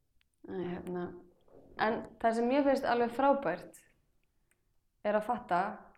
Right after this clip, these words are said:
þetta ferli sem ég er búin að fara í gegnum. Ef að ég get gert þetta, þá geta allir gert þetta. Af því að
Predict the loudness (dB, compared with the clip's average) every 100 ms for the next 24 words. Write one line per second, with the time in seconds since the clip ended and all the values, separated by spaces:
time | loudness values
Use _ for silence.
0 | _ _ _ -16 -8 -2 2 2 2 -4
1 | -4 -4 -4 -6 -6 -8 -8 -10 -10 -14
2 | -16 _ _ _ _ _ _ _ _ _
3 | _ _ _ -4 0 0 2 0 0 -4
4 | -4 -4 -4 -8 -8 -10 -10 -12 -8 -8
5 | -6 -8 -8 -10 -10 -10 -14 -14 -16 -20
6 | -20 -20 _ _ _ _ _ _ _ _
7 | -12 -6 0 2 0